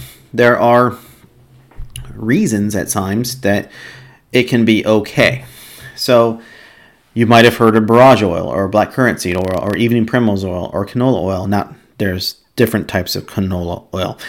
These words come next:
So there's cold-pressed canola oil, which is actually beneficial to you. Same with sun-, sunflower oil or grapeseed oil that are linolenic acids. And the evening primrose and black currant seed oil are gamma-linolenic acid.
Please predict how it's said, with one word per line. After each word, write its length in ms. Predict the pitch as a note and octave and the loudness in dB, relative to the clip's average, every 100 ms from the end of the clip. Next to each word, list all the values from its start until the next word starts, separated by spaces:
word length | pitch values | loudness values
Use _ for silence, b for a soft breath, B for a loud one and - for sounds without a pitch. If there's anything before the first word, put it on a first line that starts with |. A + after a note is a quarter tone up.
| B B | B B
So 120 | - | 2
there's 180 | A2+ G#2+ | 2 2
cold-pressed 680 | - G3+ B3 D#3 A#2 - - | 0 0 2 4 4 2 -6
canola 320 | A2+ G2+ F2+ | -4 -2 -2
oil, 260 | E2+ F2+ F#2+ | -4 -4 -4
which 180 | G2 | -6
is 120 | G2 F2 | -6 -6
actually 360 | F#2 - F#2+ | -8 -8 -10
beneficial 920 | - F#2 F2+ - - A#2 A2+ - F2+ | -6 -6 -6 -10 -4 -2 0 -2 -6
to 180 | - F2+ | -6 -4
you. 320 | E2+ D#2+ F2 - B B B B B - | -4 -4 -8 -14 B B B B B -6
Same 260 | - G#2 | -2 0
with 140 | G2+ G2 | 0 -2
sun-, 280 | - G2+ - | -2 -4 -2
sunflower 500 | - G2+ G2+ F#2 F2+ | -2 -2 0 -2 -2
oil 140 | F#2 | -4
or 140 | F2+ | -6
grapeseed 460 | F2+ F#2+ E2 - F2 | -4 -4 -4 -6 -6
oil 180 | F2 F2+ | -6 -8
that 160 | F#2 | -8
are 280 | F2+ F2 F#2+ B B B | -6 -8 -10 B B B
linolenic 640 | - A2+ D3 D#3 A#2+ G#2 F#2+ | -2 2 4 4 2 0 -4
acids. 460 | E2 E2 F#2 - b b b b b b b | -6 -8 -10 -12 b b b b b b b
And 380 | G#2 G#2+ G#2+ G#2 | -2 0 0 0
the 280 | G#2 G#2 - | 0 0 -2
evening 360 | C3 B2+ B2+ A2+ | 0 2 2 2
primrose 520 | A2+ G#2+ G#2 G2 G2+ | 0 0 0 0 0
and 120 | G2 | -2
black 220 | F#2+ F2+ | -2 -4
currant 220 | - G2+ | -4 -6
seed 180 | - G2 | -4 -4
oil 400 | F#2 F2+ F#2+ G2+ - | -4 -4 -6 -10 -8
are 280 | F#2 F#2 | -6 -6
gamma-linolenic 800 | G2+ A2 A2 G#2 C#3+ C#3+ G#2 F#2+ | -6 -2 0 0 0 0 -2 -4
acid. 380 | D#2+ D#2 G2 F#2+ | -6 -6 -6 -8